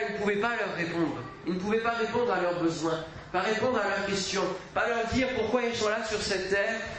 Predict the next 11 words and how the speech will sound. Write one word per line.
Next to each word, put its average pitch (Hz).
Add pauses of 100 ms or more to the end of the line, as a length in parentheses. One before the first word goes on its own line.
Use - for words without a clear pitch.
(160)
et 190
leur 190
dire 226
quelle 208
serait 202
la 180
finalité. 160 (680)
Ils 175
ne 190
pouvaient 202
pas. 165